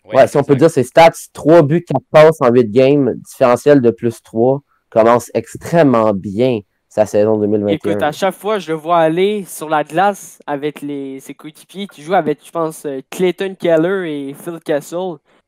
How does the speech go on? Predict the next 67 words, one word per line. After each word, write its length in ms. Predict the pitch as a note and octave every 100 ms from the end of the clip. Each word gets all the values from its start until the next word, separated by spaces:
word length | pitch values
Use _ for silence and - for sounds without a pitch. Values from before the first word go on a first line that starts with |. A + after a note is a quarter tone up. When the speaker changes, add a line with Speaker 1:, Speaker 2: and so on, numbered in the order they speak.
| _ _ -
Speaker 3:
Il 140 | D#3
est 100 | -
incroyable. 500 | F#3 - E3+ F#3+ E3+ F3
Il 180 | E3 E3+
y 40 |
a 60 | E3+
toujours 300 | G#3+ G#3 A3+
quelque 180 | F3+
chose 120 | F3+ E3
qui 100 | D#3
se 60 |
passe 220 | - C#3+
avec 180 | D3 C3
lui 140 | C#3 C3+
sur 120 | C3+
la 40 |
glace. 380 | B2 A#2 - _ _ _ _ _ _
Speaker 1:
C'est 80 | _
parce 140 | D#3
qu'il 160 | - E3+
y 100 | D#3+
a 80 | D#3+
un 60 | G#2+
Speaker 2:
Ouais. 100 | G#2+
Speaker 1:
gros 260 | - F3
patin. 400 | - C3+ - B2+ B2 _ _ A2+
Il 120 | C3+
est 60 |
bon 260 | C3 E3 G#3+
offensivement, 680 | F#3 D3+ C3+ C3+ B2+ C3+ E3 _
puis 140 | A#2
il 20 |
y 40 | B2
a 40 |
un 120 | A#2
gros 360 | G#2+ G#2+ - F#3
patin, 420 | - A#2 - C3+
là. 160 | B2 A#2 _ _
Moi, 100 | C#3+
je 100 | F#3+ -
pense, 200 | E3 -
sincèrement, 680 | - - D#3 - C3+ C3 D3
Speaker 3:
Ouais. 60 | A#2
Speaker 1:
là, 60 |
s'il 240 | - - D3+
ferait 200 | - E3
le 60 |
test 300 | _ C#3+ C#3+
Speaker 2:
Ouais, 60 | B2
Speaker 1:
de 40 |
Speaker 2:
il 40 | G#2
est 20 |
Speaker 1:
patin, 240 | A2 A#2
Speaker 2:
fluide. 200 | B2+ F#2+ _ _ _ _
Speaker 1:
euh, 540 | A2 A2 G#2+ G#2 G#2 G#2 _ _ _ _ _ _
contre 500 | C3+ C3+ B2 - A2+
Matt 260 | A#2 C3 G#2+
Barzal 540 | A#2 A#2 G#2 C3 A#2
ou 40 |
Connor 280 | - A#2+ A#2+
Speaker 3:
Au 20 |
match 120 | A#2 G#2+
Speaker 1:
McDavid, 340 | D3+ D#3+ E3
Speaker 3:
des 60 | D#3
étoiles. 340 | - D3 C#3+
Speaker 1:
il 40 |
serait 120 | C3